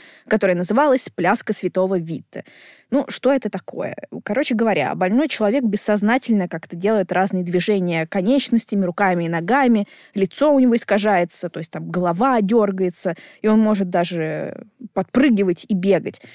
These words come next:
Но при всем при этом он абсолютно в здравом уме, сохраняется ясное сознание и так далее. Просто вот дергается слегка.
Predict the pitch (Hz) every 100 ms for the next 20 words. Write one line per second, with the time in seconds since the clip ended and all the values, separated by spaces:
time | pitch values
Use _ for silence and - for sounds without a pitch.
0 | - 233 220 220 - 247 233 247 440 294
1 | 233 220 - 247 233 202 208 220 185 190
2 | 196 294 370 - 240 208 202 226 196 -
3 | 185 180 190 196 180 185 165 262 311 233
4 | 226 175 147 123 - 294 240 208 175 156
5 | 156 135 - - - -